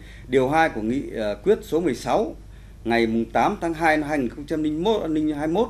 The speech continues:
của Chính phủ về chi phí cách ly y tế, khám, chữa bệnh và một số chế độ đặc thù trong phòng chống dịch covid mười chín, chế độ phòng chống dịch thì, thì, ờ, về cái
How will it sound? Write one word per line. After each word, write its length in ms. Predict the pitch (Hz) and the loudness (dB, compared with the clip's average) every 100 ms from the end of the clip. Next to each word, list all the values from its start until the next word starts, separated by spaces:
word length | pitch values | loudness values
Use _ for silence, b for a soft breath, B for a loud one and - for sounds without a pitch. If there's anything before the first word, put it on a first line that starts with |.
| - | -4
của 140 | - 98 | -10 -8
Chính 140 | 160 | -10
phủ 280 | 165 147 98 B B B B - | -6 -4 -4 B B B B -4
về 220 | 113 113 104 | 0 0 -2
chi 260 | - 185 175 | -4 -4 -4
phí 420 | 151 143 190 285 - - | 0 0 0 -6 -12 -4
cách 140 | 220 220 | -4 -2
ly 280 | 170 175 175 | -2 0 0
y 180 | 170 | -4
tế, 340 | 165 143 175 240 - | 2 4 4 0 -8
khám, 460 | - 151 175 277 - - | -2 0 0 -2 -8 -4
chữa 160 | 196 | -2
bệnh 220 | 185 185 - - | 2 2 2 -6
và 100 | 120 | -6
một 160 | 113 113 | -6 -6
số 160 | 117 131 | -6 -6
chế 180 | - 165 | -4 -2
độ 200 | 147 - B B B | -2 -4 B B B
đặc 180 | 127 123 - | -2 -2 -2
thù 320 | 135 117 101 | -4 -2 -4
trong 220 | - 147 139 | -6 -6 -2
phòng 340 | 139 120 98 | 0 0 -2
chống 220 | - 123 - | -6 -6 -6
dịch 160 | 143 | -8
covid 240 | 131 127 151 | -6 -4 -4
mười 100 | 120 | -6
chín, 280 | 127 160 240 B B B - | -2 -2 -4 B B B -4
chế 160 | 117 | -2
độ 160 | 165 147 | 0 -2
phòng 260 | 117 110 101 101 - | -4 -4 -6 -10 -10
chống 160 | 117 147 | -8 2
dịch 220 | 151 - B B B B - | 2 0 B B B B -8
thì, 380 | 110 104 98 98 | -6 -4 -6 -10
thì, 80 | 135 107 | -12 -10
ờ, 340 | 101 92 95 92 | -8 -8 -12 -8
về 340 | 104 98 92 | -8 -6 -8
cái 480 | 110 113 139 151 139 | -4 -4 -4 -6 -6